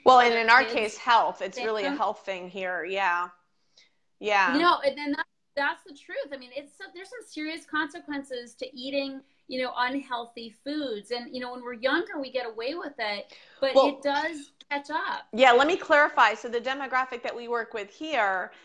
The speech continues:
Speaker 1: it's a direct effect because people are dealing with inflammatory issues. And so everyone that I work with is dealing with chronic illness and symptoms that are interfering with their daily life. So we're really speaking to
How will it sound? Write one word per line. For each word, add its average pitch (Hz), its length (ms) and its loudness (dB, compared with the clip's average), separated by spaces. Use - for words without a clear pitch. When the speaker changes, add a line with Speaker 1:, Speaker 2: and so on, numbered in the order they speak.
Speaker 1:
it's 254 200 -2
a 254 60 -8
direct 240 440 0
effect 226 440 -2
because 214 340 -10
people 240 340 -4
are 240 100 4
dealing 214 420 -4
with 208 280 -2
inflammatory 208 800 -4
issues. 254 600 -4
And 214 180 0
so 220 460 6
everyone 233 460 4
that 214 140 2
I 247 160 6
work 220 300 -2
with 190 300 -2
is 208 220 -8
dealing 214 340 -6
with 202 220 -6
chronic 220 560 2
illness 202 460 -2
and 196 120 -10
symptoms 214 400 -6
that 208 120 -2
are 190 80 2
interfering 202 420 -4
with 190 80 -4
their 190 140 0
daily 185 320 2
life. 180 280 6
So 208 440 0
we're 220 340 2
really 254 240 4
speaking 233 540 -4
to 196 320 2